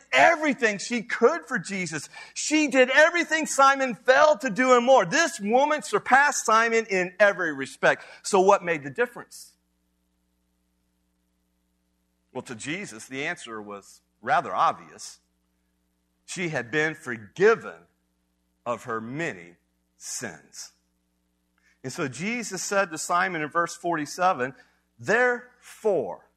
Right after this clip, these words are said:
I tell you, her sins, which are many, are" what? "Forgiven. For she loved much. But he who is forgiven little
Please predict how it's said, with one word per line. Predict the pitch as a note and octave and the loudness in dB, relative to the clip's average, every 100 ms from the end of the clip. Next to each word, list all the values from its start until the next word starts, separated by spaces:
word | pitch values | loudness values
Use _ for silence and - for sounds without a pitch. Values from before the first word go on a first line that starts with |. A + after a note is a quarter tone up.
| _ _ | _ _
I | B2 D#3 | -4 -4
tell | - C#3 G2 | -4 -4 -4
you, | D#2+ _ _ _ _ _ _ _ _ - | -6 _ _ _ _ _ _ _ _ -10
her | - F#3+ C4 | 0 2 2
sins, | - B2+ E2+ _ - - _ _ _ _ _ _ _ _ _ _ _ | -4 -14 -18 _ -20 -20 _ _ _ _ _ _ _ _ _ _ _
which | D#3+ F#3+ | -2 4
are | A3 | 4
many, | A3 C#4 D#4 B3 D#3 _ _ _ _ _ _ _ _ _ _ - | 4 4 4 0 -4 _ _ _ _ _ _ _ _ _ _ -4
are" | F3+ G#3 G#3 G3+ - _ _ - | 2 4 2 0 -12 _ _ -6
what? | C#3 B3 - - _ _ _ _ _ _ _ _ _ _ _ _ | -2 -2 -4 -18 _ _ _ _ _ _ _ _ _ _ _ _
"Forgiven. | - G#2+ - D3+ A2 E2 _ _ _ _ _ _ _ _ _ _ _ _ _ _ _ | -18 -14 -8 -6 -8 -14 _ _ _ _ _ _ _ _ _ _ _ _ _ _ _
For | - B2+ | -8 -6
she | - A#2 | -6 -4
loved | C3 C3 A2+ | 0 0 0
much. | B2+ A#2+ - - - _ _ _ _ _ _ _ _ - | -4 -4 -8 -18 -20 _ _ _ _ _ _ _ _ -8
But | A#2+ | -8
he | - G3+ A3 G3 G#2+ - _ _ - | -4 -2 0 0 -4 -12 _ _ -4
who | E3 D3 | -2 -2
is | - | -4
forgiven | C3+ A#2 C#3+ B2+ A2+ A#2 D#3 | -8 -4 -4 -4 -10 -10 -2
little | G#3 A3 - | 0 0 -2